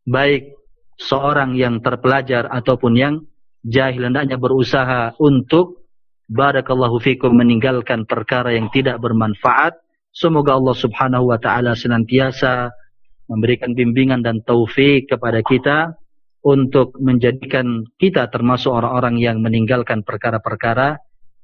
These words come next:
yang tidak berguna, tidak bermanfaat, yang bahkan justru menjadikan agama kita menjadi berkurang,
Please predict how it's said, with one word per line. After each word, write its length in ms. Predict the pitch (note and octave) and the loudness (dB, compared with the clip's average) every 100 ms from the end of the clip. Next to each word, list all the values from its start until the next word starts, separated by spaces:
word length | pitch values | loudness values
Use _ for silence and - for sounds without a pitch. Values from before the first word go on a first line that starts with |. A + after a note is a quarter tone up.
| _ | _
yang 260 | B2 A#2 A2 | -2 0 0
tidak 320 | C3 B2+ C3 C3+ | 0 0 -2 -2
berguna, 720 | B2 A2 A#2 C3 B2 A#2 G#2 | -2 0 2 2 2 0 -2
tidak 240 | B2+ A#2+ A2 | -4 -4 -2
bermanfaat, 760 | A2 A2+ G#2 - B2 A#2+ A#2+ - | 0 0 0 -2 0 0 -2 -4
yang 320 | C3 B2 A#2 | -2 0 0
bahkan 400 | C3+ C3 C3+ A#2 | -2 -4 -4 -6
justru 460 | A2+ F3 - D3 C3+ | 0 0 2 2 2
menjadikan 560 | B2+ A#2 A#2+ B2+ B2 A2+ | 2 0 0 0 -2 -6
agama 320 | B2 A#2 A#2 A2+ | -6 -2 -2 -2
kita 480 | C3+ - A#2+ G#2+ - - _ _ | -2 -2 -4 -4 -10 -20 _ _
menjadi 320 | A#2+ A2+ A#2 A#2 | -2 0 0 0
berkurang, 720 | A2+ G#2+ B2+ A#2+ A2+ A2 | -2 0 0 2 0 -6